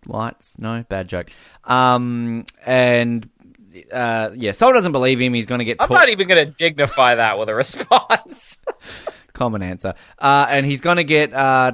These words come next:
Speaker 1: tortured by, is it, so I'm reading here, it's Bor Gullet. I, I thought it was Boggly.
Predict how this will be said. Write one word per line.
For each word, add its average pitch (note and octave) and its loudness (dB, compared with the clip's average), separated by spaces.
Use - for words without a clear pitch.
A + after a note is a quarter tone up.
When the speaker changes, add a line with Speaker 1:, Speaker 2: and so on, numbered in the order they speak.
Speaker 1:
tortured C#3 -2
by, C3 4
is C3+ -6
it, A#2 -8
so D#3+ 2
I'm F#3+ 2
reading B3 4
here, E3 -2
it's C3+ -12
Bor F3 4
Gullet. C3+ 4
I, E3 4
I - 4
thought A3 4
it F3+ -2
was C3+ -4
Boggly. A#2 0